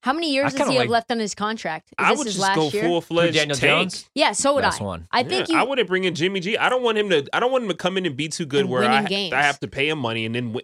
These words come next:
Speaker 3: I'm winning games. Or I don't wanna bring him in in general to where I tank his value even more than it probably is. And now I have to be responsible for getting rid of him?
Speaker 2: Why?
Speaker 1: No
Speaker 2: San
Speaker 1: shot.
Speaker 2: Francisco didn't win the N F C Championship game last year because of Jimmy Garoppolo. They didn't beat Green Bay because of Jimmy Garoppolo. They beat him
Speaker 3: Literally.
Speaker 2: because the idiot special teams coach got a,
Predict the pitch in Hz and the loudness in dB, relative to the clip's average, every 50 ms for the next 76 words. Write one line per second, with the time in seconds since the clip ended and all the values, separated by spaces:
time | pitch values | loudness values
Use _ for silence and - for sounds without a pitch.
0 | 113 117 127 127 120 127 135 151 139 104 117 101 92 95 101 - _ _ _ _ | -2 -2 -2 -2 -2 -4 -4 -4 -4 -4 -6 -6 -6 -8 -12 -16 _ _ _ _
1 | _ _ - 165 202 226 208 220 220 208 208 190 151 135 170 180 185 175 180 180 | _ _ -2 0 2 2 2 2 2 2 0 0 0 0 0 0 0 0 0 -2
2 | 175 165 147 147 123 113 135 170 208 175 139 131 127 127 120 113 - - 139 123 | 0 -2 -4 -4 -2 0 0 0 0 0 0 0 0 -2 -4 -6 -8 -8 -6 -2
3 | 131 135 135 135 131 123 - _ _ _ _ _ _ - 131 147 139 - 175 156 | -2 0 0 0 0 -2 -4 _ _ _ _ _ _ -2 -2 0 0 0 -2 -2
4 | 139 - 135 120 113 127 127 151 156 143 139 135 139 127 120 123 143 147 135 135 | -2 -4 -6 -4 -2 0 0 0 0 -2 -4 -4 -4 -4 -2 -2 -2 -2 -2 -2
5 | 127 117 98 - 135 135 156 156 131 127 120 123 160 170 135 131 135 131 123 - | -4 -4 -4 -2 0 0 0 0 -2 -2 -2 0 -2 -2 -2 -2 0 0 0 0
6 | - 117 123 139 160 170 170 170 175 175 180 180 175 170 - 180 185 185 185 185 | 0 0 2 2 2 2 0 0 -2 -2 -2 -2 -2 0 0 -2 -2 0 -2 -6
7 | 180 - 170 165 180 185 180 190 196 202 202 208 208 226 - - 170 214 247 156 | -6 -6 -6 -4 -4 -4 -2 -2 -2 -2 -2 -4 -6 -4 2 2 4 4 4 0
8 | 156 - 240 247 277 294 302 294 247 254 247 247 - 247 220 202 156 180 185 196 | 2 4 4 4 4 2 -2 0 0 0 0 2 2 2 0 2 2 0 0 0
9 | 175 170 175 180 175 165 165 156 - - 147 123 - 151 147 143 156 147 135 - | -2 -2 -2 0 0 0 0 -2 -2 -4 -4 -2 -2 -2 -2 0 -2 -4 -4 -4
10 | - 151 - 123 143 143 139 131 131 135 135 - - 143 139 113 113 98 - 135 | -4 -4 -4 -4 -4 -2 -2 0 0 0 0 -2 -2 -2 -2 -2 -4 -4 -2 -2
11 | 131 123 120 113 98 104 123 117 113 107 98 92 101 98 90 85 - 85 85 87 | -2 -2 -2 -6 -4 -4 -2 -2 -2 -4 -4 -4 -4 -4 -4 -6 -8 -10 -2 0
12 | 139 190 233 226 170 127 170 - - 131 151 160 151 131 131 139 151 120 123 - | 2 2 2 2 2 0 -2 -2 0 0 0 0 0 0 0 0 0 0 -2 -4
13 | 135 117 123 101 104 135 139 127 98 113 127 139 143 - 117 113 131 123 135 156 | -4 -4 -4 -4 -2 -2 -2 -2 0 0 2 2 2 0 -2 -2 0 0 2 2
14 | 165 160 147 - - 147 123 127 127 147 151 147 139 - - - 151 143 - 127 | 2 0 0 -2 -2 -4 -2 -2 -2 0 0 0 -2 -2 -2 -2 -2 -2 -2 -4
15 | 110 - 147 151 151 - - 131 120 117 - - - 131 123 117 110 104 | -4 -4 -4 -4 -4 -4 -2 -2 -2 -2 -2 0 0 2 2 2 -2 -4